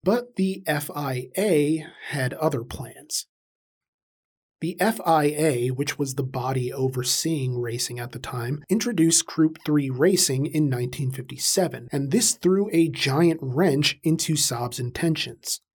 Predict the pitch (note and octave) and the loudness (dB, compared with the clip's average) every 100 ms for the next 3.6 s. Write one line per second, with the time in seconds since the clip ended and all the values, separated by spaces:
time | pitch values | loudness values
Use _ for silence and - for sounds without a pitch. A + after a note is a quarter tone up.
0 | - D3 C3 C3+ - G#3 B3+ F3 E3 D#3+ | -6 -2 -2 -2 -4 0 2 4 6 6
1 | D3+ - D#3+ A3+ A3+ F#3+ - E3+ E3+ - | 6 4 4 4 2 0 0 -2 2 2
2 | - D3 C3 B2+ - - D3 E3 C3 C3 | 2 2 0 -4 -10 -6 0 0 0 0
3 | - - C#3+ - - | -2 0 -2 -2 -16